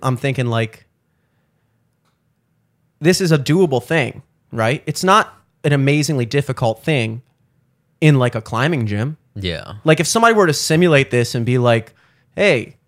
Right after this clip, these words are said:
Speaker 1: you know, this is the exact rock formation and we got mats under you and just try to do it." I could probably do it with no ropes, whatever.
Speaker 2: Exactly, yeah.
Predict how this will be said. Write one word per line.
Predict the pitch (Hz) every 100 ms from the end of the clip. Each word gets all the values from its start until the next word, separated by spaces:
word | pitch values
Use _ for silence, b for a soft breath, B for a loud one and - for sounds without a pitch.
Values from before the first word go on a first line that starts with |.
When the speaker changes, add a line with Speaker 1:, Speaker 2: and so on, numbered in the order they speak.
| _
Speaker 1:
you | 117
know, | 107 131
this | 127 151
is | 123
the | 127
exact | 113 113 135 147
rock | 139 143 139
formation | - 139 135 135 156
and | 127
we | 117
got | 113 -
mats | 120 147 160
under | 147 151
you | 160
and | 160
just | 143 -
try | 175
to | 170
do | 190 156
it." | -
I | 233
could | -
probably | 233 214
do |
it | 233
with | 226
no | 247
ropes, | 277 339 - -
whatever. | 202 226 -
Speaker 2:
Exactly, | 107 110 82 80
yeah. | 95 85